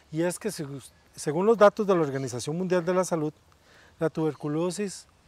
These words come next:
aún continúa posicionada dentro de las diez principales causas de mortalidad en el mundo. La mayoría de estos casos, pues, se presentan en Asia y en África, pero, pues, este, a pesar de esto,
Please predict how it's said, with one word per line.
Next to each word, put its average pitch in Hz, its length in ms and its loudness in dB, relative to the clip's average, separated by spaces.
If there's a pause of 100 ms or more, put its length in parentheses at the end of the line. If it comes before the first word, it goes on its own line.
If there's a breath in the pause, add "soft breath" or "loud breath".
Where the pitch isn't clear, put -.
(200)
aún 196 360 0
continúa 147 580 -6
posicionada 151 880 -2
dentro 131 440 -4
de 131 60 0
las 127 220 -2
diez 147 180 -6
principales 151 640 -6
causas 143 480 -8 (380 soft breath)
de 170 200 -2
mortalidad 123 640 -4
en 131 100 -6
el 120 100 -6
mundo. 110 280 -10 (540 loud breath)
La 208 80 -2
mayoría 214 400 4
de 190 80 4
estos 175 260 -8
casos, 165 400 -6
pues, 120 380 -6 (100)
se - 180 -10
presentan 131 580 -6
en 110 400 -10 (240)
Asia 139 500 0
y 127 100 -6
en 131 200 -6
África, 147 500 -4 (720 soft breath)
pero, 151 340 4
pues, 139 580 0
este, 127 680 0
a 123 60 0
pesar 131 340 -4
de 156 240 2
esto, 190 300 -6